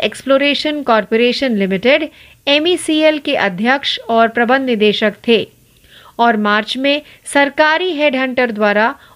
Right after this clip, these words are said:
ऑयल इंडिया लिमिटेड में शीर्ष पद के लिए चुने गए थे। वह सुशील चंद्र मिश्रा की जगह लेंगे, जो तीस जून को सेवानिवृत्त हो चुके हैं। आइए बढ़ते हैं अपने नौवें डेली अपडेट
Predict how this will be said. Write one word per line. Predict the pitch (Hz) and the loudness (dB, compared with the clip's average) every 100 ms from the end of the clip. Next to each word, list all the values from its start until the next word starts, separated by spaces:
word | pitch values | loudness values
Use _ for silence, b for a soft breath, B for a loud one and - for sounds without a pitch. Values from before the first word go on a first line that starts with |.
| _ - | _ 0
ऑयल | 277 302 | 4 4
इंडिया | 320 302 320 330 | 2 0 2 2
लिमिटेड | 285 233 233 233 | 2 0 0 -2
में | 214 233 247 | 0 2 2
शीर्ष | 240 - 339 392 - | 0 2 4 4 2
पद | 254 240 - | 0 0 0
के | 233 | 0
लिए | 226 269 | 2 0
चुने | 277 240 214 | -2 0 0
गए | 190 151 | 0 -4
थे। | - - - _ _ b b b b 233 | -6 -12 -14 _ _ b b b b -2
वह | |
सुशील | 254 294 - 339 359 | 0 -2 2 2 2
चंद्र | 330 294 285 | 2 0 -2
मिश्रा | 269 226 247 285 | -2 -2 0 0
की | 277 254 | 0 -2
जगह | 226 214 226 | 0 2 2
लेंगे, | 220 208 240 311 B B B | 2 2 2 0 B B B
जो | 208 240 233 | 2 2 0
तीस | 302 330 339 | 0 2 2
जून | 226 262 269 | 2 0 0
को | 254 277 | 2 2
सेवानिवृत्त | 277 - 262 262 302 262 226 202 220 220 | 2 2 2 4 2 2 0 2 0 2
हो | 240 | 0
चुके | 233 208 190 | 0 -4 -6
हैं। | 180 - _ _ - _ _ _ _ b b b - | -8 -10 _ _ -20 _ _ _ _ b b b -2
आइए | 254 294 320 | 0 2 2
बढ़ते | 330 330 339 | 0 0 -2
हैं | 330 392 | -2 -2
अपने | 359 285 | -2 -4
नौवें | 285 226 226 240 285 | -2 2 2 4 2
डेली | 254 254 247 | 2 2 2
अपडेट | 247 208 240 | 0 2 0